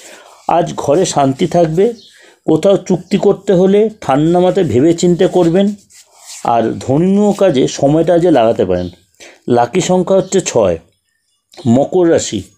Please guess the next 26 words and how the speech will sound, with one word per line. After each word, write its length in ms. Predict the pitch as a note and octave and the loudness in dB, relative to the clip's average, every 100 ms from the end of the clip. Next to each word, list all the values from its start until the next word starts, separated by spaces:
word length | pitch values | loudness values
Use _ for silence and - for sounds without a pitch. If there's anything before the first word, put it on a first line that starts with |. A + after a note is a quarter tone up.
| _ - - _ - | _ -20 -20 _ -2
মেন্টাল 540 | A#2+ D3 D#3+ F#3+ F#3 | 0 0 -2 0 -2
প্রেশার 320 | F#3 D#3 G3 | 0 0 0
থেকে 220 | F#3+ G3+ D#3+ | -2 0 2
বেরিয়ে 500 | C#3 D#3+ D#3+ C#3 - - | 2 2 2 0 -4 -8
আধ্যাত্মিকভাবে 760 | - A2+ A#2+ F3+ F3+ F#3+ F#3+ F#3+ | -2 -2 0 -2 0 0 2 2
মনোনিবেশ 580 | D#3 C3+ D3+ E3 F3+ - | 2 2 2 0 0 0
করুন। 360 | F#3 F#3+ A3 A3+ _ - _ - - - - - - | 0 0 0 -6 _ -20 _ -20 -20 -20 -20 -18 -2
নানান 380 | C3+ D#3 F#3 F#3+ | 0 2 2 2
রকম, 360 | F#3+ G3 G3 | 0 0 0
আহ, 380 | E3+ D#3 D3+ C#3 | 0 2 2 0
হাবিজাবি 840 | - B2+ C#3+ E3+ F#3 F3 F#3+ F#3+ F3+ | 0 -2 0 0 0 2 2 2 2
কারণে 280 | D#3+ E3 F3 | 0 0 0
অর্থ 340 | D3 - - | 0 -2 -4
বেরোতে 380 | E3 D3+ F#3 F#3+ | 0 2 2 2
পারে, 280 | D3+ A2+ - - _ - - _ | 0 0 -6 -12 _ -20 -20 _
কিন্তু 320 | F3 F#3 F3 | -2 0 0
আর্থিক 440 | - F#3 - G#3 - - | 0 -2 -2 -4 -4 -2
চাপ 320 | D3+ D#3 G3 | 0 0 -2
হতে 160 | F3+ | 0
পারে, 220 | D#3+ B2 C#3+ | 0 0 0
কিন্তু 240 | D#3+ D#3+ | -2 -2
কোনো 260 | D#3+ D#3 E3+ | 0 0 2
জায়গাতে 280 | F#3+ F#3+ | 2 2
আবার 180 | F#3 E3+ | 2 2
অর্থ, 280 | D3+ - - | 2 0 0
উম, 400 | G3 D3+ - | 2 0 0